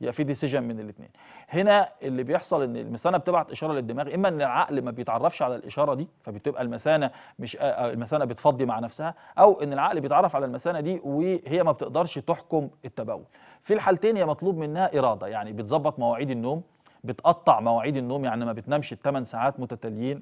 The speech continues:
بحيث ان لحد ما تتعود على نمط معين من النوم، يبقى نوم سطحي جدًا، بحيث ان هي مع اي حد بيكلمها او اي فعل بيحصل حواليها تقدر تستجيب وتستوعبه،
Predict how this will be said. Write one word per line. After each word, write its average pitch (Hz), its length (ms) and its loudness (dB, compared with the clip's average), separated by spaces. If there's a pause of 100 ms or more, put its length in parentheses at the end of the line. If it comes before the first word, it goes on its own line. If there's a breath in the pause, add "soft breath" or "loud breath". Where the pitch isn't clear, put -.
(100)
بحيث 143 240 -10
ان 135 80 -6
لحد 135 340 0
ما 123 100 -4
تتعود 143 360 4
على 120 160 2
نمط 147 300 2
معين 135 340 0
من 123 160 -6
النوم، 131 260 -4
يبقى 120 160 -8
نوم 147 140 -4
سطحي 147 340 -4
جدًا، 135 360 -4
بحيث 139 300 -10
ان 123 100 -8
هي 147 280 0 (360 loud breath)
مع 123 300 2
اي 151 220 0
حد 143 240 0
بيكلمها 127 440 -2
او 127 200 0
اي 160 200 0
فعل 139 420 -2
بيحصل 135 360 -2
حواليها 127 260 0
تقدر 147 240 0
تستجيب 127 460 -6
وتستوعبه، 123 540 -6